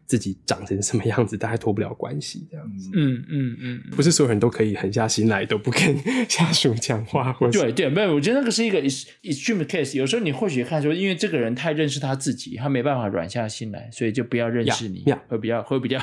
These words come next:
Speaker 2: <laughs> 就会比较容易一点，对，有可能。
Speaker 1: Fair enough，
Speaker 2: 对。
Speaker 1: 呀。
Speaker 2: 好，所以这是你带学弟的，的那个。那我们再回，拉回高中时代啊，高中有什么特别的记忆你想要提？就是我，就我们在的那，我们在一起的那，从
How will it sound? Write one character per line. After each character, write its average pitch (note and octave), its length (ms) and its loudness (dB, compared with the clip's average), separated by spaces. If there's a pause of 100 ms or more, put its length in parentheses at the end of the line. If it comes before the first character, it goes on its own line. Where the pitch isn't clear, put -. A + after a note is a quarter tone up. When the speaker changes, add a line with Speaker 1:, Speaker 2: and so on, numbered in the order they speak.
(280)
Speaker 2:
<laughs> - 300 -20
就 D3 140 0
会 E3 140 2
比 C3+ 80 2
较 C#3+ 100 2
容 B2+ 260 0
易 A#2+ 180 0
一 A2+ 40 -6
点， - 240 -10
对， G#2+ 200 -4
有 G#2+ 200 -2
可 - 180 -8
能。 A#2 100 4
Speaker 1:
Fair G#2+ 140 4
enough， - 120 -10
Speaker 2:
对。 - 140 -12
Speaker 1:
呀。 G#2+ 140 -4 (260)
Speaker 2:
好， - 160 -12 (400)
所 - 80 0
以 B3 40 2
这 B3+ 100 2
是 A#3 140 2
你 D3 100 2
带 D#3 260 0
学 C3 240 0
弟 B2+ 220 2
的， G#2 360 0
的 G2+ 160 -6
那 G#2 180 -4
个。 G2 160 -8
那 E3 100 -2 (280)
我 - 40 0
们 C#3+ 60 0
再 G3 80 0
回， C3 220 0
拉 D3+ 200 0
回 C3 180 0
高 B2+ 240 -2
中 B2 220 0
时 A2 140 -8
代 - 140 -6
啊， - 120 -10 (300)
高 D3+ 160 0
中 D#3 140 2
有 C3 60 2
什 A#2 120 -4
么 A2+ 100 -2
特 D3+ 240 -2
别 A2+ 180 0
的 G#2+ 480 0
记 C3+ 300 2
忆 B2+ 60 2
你 A#2 100 0
想 G#2+ 180 -2
要 A2 120 0
提？ A2 200 -8
就 G#2+ 120 -4
是 C3+ 80 0
我， G#2+ 260 0
就 C3+ 140 0
我 G#2 100 0
们 A2+ 160 -2
在 B2+ 160 2
的 A2 120 2
那， A2 360 0
我 A2 100 -6
们 A2+ 160 -2
在 B2 140 2
一 B2 60 0
起 A#2+ 180 -4
的 G2 60 0
那， A2 320 0
从 G#2+ 440 -6